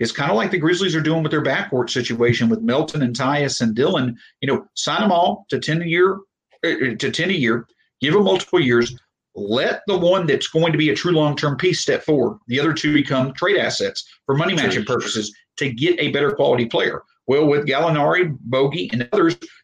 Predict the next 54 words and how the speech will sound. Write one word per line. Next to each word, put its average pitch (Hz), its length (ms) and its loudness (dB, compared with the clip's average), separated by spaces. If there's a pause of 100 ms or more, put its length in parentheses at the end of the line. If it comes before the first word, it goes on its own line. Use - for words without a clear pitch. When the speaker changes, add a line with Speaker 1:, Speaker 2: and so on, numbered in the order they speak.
(140)
Speaker 1:
you 156 300 0
potentially 185 640 -2
see 220 300 0
if 185 100 0
you 156 140 -2
could 151 120 -2
use 151 180 0
them 156 120 0
as 135 100 -2
a 139 60 -2
trade 226 240 -2
asset, 139 480 -2 (220)
even 175 260 0
if 156 180 -4
you 151 120 -2
have 143 240 -2
success 135 420 -4
this - 180 -4
year. 226 140 0
'Cause 120 160 -4
with 113 140 -2
Trae, 254 420 0 (380)
you've 208 340 0
got 196 420 -2 (280)
the 147 120 -4
personality 175 640 0
there 120 240 0
to 135 140 0
really 175 320 2
bring 160 260 0
in 147 140 -2
a 120 60 0
star. 127 340 0
'Cause 127 140 -2
Atlanta 208 380 -2
can 185 160 -4
support 151 460 0 (280)
a 131 100 0
big-time 135 400 0
star. 185 320 -2
It's 135 180 -4
probably 156 440 0
gonna 135 160 -2
have 135 160 -2
to 123 60 -6
be 113 140 0
a, 104 40 -8 (200)
be 120 240 0
a, 113 100 -2 (380)
have 143 220 -4
to 123 80 -6
be 120 140 2
a - 40 -2
trade. 156 400 -2